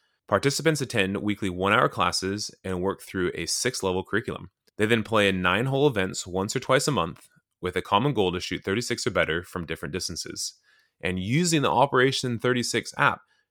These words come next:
coaches can plan programs, communicate with families, and track students' progress. It's really, really cool.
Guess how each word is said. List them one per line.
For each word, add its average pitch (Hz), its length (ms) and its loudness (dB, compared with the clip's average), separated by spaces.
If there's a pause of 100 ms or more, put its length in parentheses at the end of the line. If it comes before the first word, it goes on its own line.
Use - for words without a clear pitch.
(120)
coaches 107 240 4
can 90 160 -4
plan 87 260 0
programs, 135 640 2 (120)
communicate 135 340 0
with 143 120 0
families, 107 680 0
and 92 140 -6
track - 280 0
students' 80 260 -4
progress. - 640 -4 (400)
It's - 160 -8
really, 87 400 2
really 80 260 -4
cool. - 260 -8